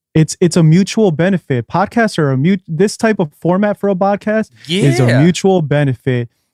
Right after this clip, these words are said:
Speaker 1: You're giving me some exposure to your fans,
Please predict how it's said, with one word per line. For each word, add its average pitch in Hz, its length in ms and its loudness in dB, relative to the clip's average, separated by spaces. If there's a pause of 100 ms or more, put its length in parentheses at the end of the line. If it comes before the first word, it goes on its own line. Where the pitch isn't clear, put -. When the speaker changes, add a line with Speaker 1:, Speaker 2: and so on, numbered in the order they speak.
Speaker 1:
You're 175 180 2
giving 180 340 2
me 208 180 0
some 208 220 -4
exposure 185 500 -2
to - 140 -10
your 175 240 0
fans, 190 560 -2